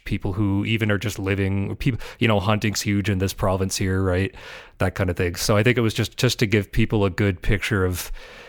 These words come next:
what the culture around guns is like in Saskatchewan, and maybe it's not necessarily what they think it is, if maybe they're living in a city or they're looking at it from outside the province.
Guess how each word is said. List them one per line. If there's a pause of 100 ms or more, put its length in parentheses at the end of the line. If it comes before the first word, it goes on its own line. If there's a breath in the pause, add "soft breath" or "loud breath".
(760 loud breath)
what (300)
the
culture
around
guns
is
like
in
Saskatchewan,
and
maybe
it's
not
necessarily
what
they
think
it
is,
if
maybe
they're
living
in
a
city
or
they're
looking
at
it
from
outside
the
province.